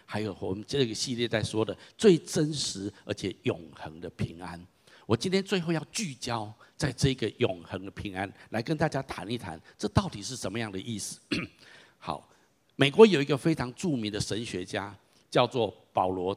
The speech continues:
田利克。那这个在神学界是赫赫有名的啊，虽然他的神学百分之九十我都很认同，那但是百分之十，哎，哦，啊，啊，在这保罗没关系。但是不管怎样，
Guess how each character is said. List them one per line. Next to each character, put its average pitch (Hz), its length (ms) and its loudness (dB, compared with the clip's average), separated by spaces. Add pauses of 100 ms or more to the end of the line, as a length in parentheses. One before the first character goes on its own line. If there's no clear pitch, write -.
田 107 240 -2
利 117 140 -4
克。 104 240 -2 (300)
那 117 180 2
这 - 120 -4
个 107 180 4
在 127 200 2
神 123 240 2
学 120 180 4
界 135 180 -2
是 117 220 -2
赫 - 240 -4
赫 135 160 0
有 98 160 -2
名 87 260 -12
的 113 140 2 (220)
啊， 90 200 -6 (220)
虽 147 160 4
然 107 240 4
他 117 160 4
的 120 80 -4
神 113 240 -2
学 101 240 -2
百 98 160 -2
分 123 140 -4
之 131 100 -6
九 104 160 -4
十 95 140 -6
我 107 100 2
都 120 120 2
很 113 100 0
认 123 180 2
同， 101 300 -2
那 110 100 -4
但 107 180 -4
是 110 80 -8
百 92 120 -6
分 98 80 -10
之 104 120 -6
十， 87 280 -12
哎， 92 200 -12
哦， 87 120 -8
啊， 92 140 -8
啊， 87 180 -10
在 98 120 -10
这 95 140 -8
保 87 160 -6
罗 95 100 -6
没 110 140 -6
关 135 100 0
系。 139 140 -2 (160)
但 175 140 10
是 180 40 4
不 185 120 4
管 156 120 10
怎 139 60 4
样， 156 100 6